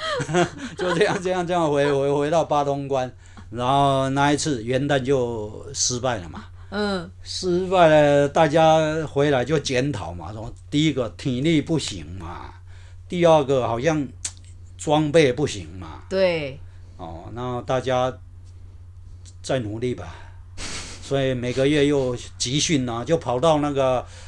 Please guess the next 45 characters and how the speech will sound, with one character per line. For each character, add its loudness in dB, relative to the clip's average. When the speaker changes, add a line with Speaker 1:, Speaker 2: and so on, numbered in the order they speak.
Speaker 1:
呃， -4
基 0
隆 4
山， 2
基 0
隆 2
山 4
海 -2
边 0
那 0
一 2
块 0
大 2
峭 2
壁 -6
嘛， -10
Speaker 2:
嗯 0
哼。 -2
Speaker 1:
然 -8
后 -2
去 -4
那 -4
里 -8
练 0
习 -12
爬 -14
嘛， -14
一 -4
个 2
月 6
去 -2
一 2
趟， 0
一 -4
个 -4
月 0
去 -2
一 0
趟。 0
后 4
来， 4
哎， 2
不 -6
错 4
啊， 2